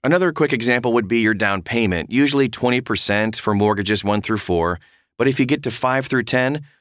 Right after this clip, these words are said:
twenty-five percent for investment, properties thirty percent for multifamily homes. So you can see the qualifications just get stricter and stricter as you add more mortgages.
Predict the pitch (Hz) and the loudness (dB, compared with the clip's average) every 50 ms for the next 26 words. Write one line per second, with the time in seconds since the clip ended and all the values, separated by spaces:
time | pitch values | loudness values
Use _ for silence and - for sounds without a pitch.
0 | _ _ - - - 139 147 175 190 196 185 - 151 147 151 151 147 - 156 147 | _ _ -18 -8 -2 0 0 2 2 0 0 0 0 0 0 -2 -2 -4 -2 -2
1 | - - 143 135 - - - 135 139 139 123 117 113 110 - - 113 113 110 107 | 0 0 0 0 0 0 0 0 0 0 0 0 0 0 0 0 0 -2 -2 -2
2 | - _ _ _ _ _ _ - 107 107 110 110 113 110 104 110 110 - - - | -6 _ _ _ _ _ _ -2 0 0 2 2 0 2 2 2 0 -2 -4 -8
3 | - - - 165 175 185 175 156 135 - 101 - - 107 98 90 - - 104 101 | -8 -4 0 0 2 2 2 0 0 0 -2 -2 0 0 -2 -2 -2 -2 0 2
4 | 101 104 95 - 101 95 90 - 101 101 98 92 87 82 82 76 67 - - - | 2 0 0 0 -2 -2 0 0 0 0 0 0 -2 -4 -4 -8 -8 -8 -12 -14
5 | _ _ _ _ _ _ _ - - - - 262 226 - 190 143 131 - 131 131 | _ _ _ _ _ _ _ -12 -6 0 0 0 2 2 0 0 0 0 0 2
6 | 113 110 - - 107 107 107 104 - 107 95 - 98 95 87 - 95 90 - - | 2 0 0 0 0 0 0 0 -2 -2 -2 0 0 0 0 0 -2 -2 -2 -2
7 | 92 - - - 80 - - - - - - 117 120 117 - 117 107 107 107 - | -2 -2 -2 -4 -4 -4 -4 -6 -4 0 0 0 0 -2 -2 0 0 0 0 0
8 | - - 110 101 - - 92 92 85 92 87 95 98 - - 90 90 87 87 87 | 0 0 -2 -2 -2 -2 -2 0 0 0 0 -2 -2 0 0 0 0 -2 -2 -2
9 | 85 85 87 101 127 127 127 107 90 - - - - | -2 -2 0 0 0 0 0 -2 -2 -6 -8 -10 -10